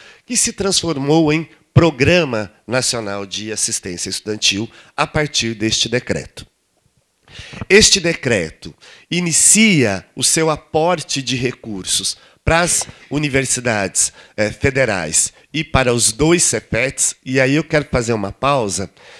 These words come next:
eh, sobre uma outra situação que é importante dizer, que institutos federais e universidades federais, no campo desta organização, não frequentam o mesmo campo.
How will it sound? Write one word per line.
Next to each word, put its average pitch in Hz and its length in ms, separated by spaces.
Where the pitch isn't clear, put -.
eh, 104 240
sobre 135 300
uma 131 160
outra 143 500
situação 101 680
que 127 160
é 120 80
importante 107 840
dizer, 110 580
que - 360
institutos 214 880
federais 113 920
e 151 300
universidades 135 1200
federais, 110 720
no 156 160
campo 196 540
desta 147 580
organização, 113 1080
não 185 340
frequentam 135 800
o 127 60
mesmo 104 420
campo. - 500